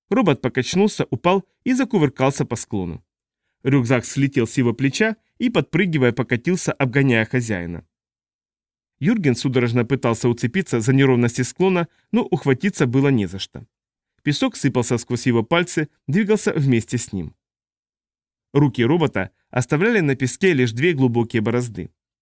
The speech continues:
Лэнсинг, прилегший было, вскочил на ноги. «Если ему удастся сохранить равновесие, — подумал он, — обрести хоть какую-то точку опоры под обманчивой поверхностью, еще есть надежда добраться до Юргенса,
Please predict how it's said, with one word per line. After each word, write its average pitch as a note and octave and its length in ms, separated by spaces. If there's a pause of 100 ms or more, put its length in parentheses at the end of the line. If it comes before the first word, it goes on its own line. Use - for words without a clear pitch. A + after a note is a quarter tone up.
(880)
Лэнсинг, C#3+ 460
прилегший C#3 420
было, A2+ 220
вскочил D3 360
на B2 140
ноги. F2+ 320 (1080)
«Если B2+ 300
ему B2 160
удастся B2 360
сохранить B2 440
равновесие, — A#2+ 680
подумал A2+ 320
он, — F2+ 240 (340)
обрести C#3+ 420
хоть E3 200
какую-то C#3 420
точку C3+ 360
опоры C3+ 440 (140)
под - 200
обманчивой B2+ 540
поверхностью, A#2 760 (260)
еще F3+ 300
есть D3+ 260
надежда B2+ 420
добраться B2 440
до D3 80
Юргенса, G#2+ 640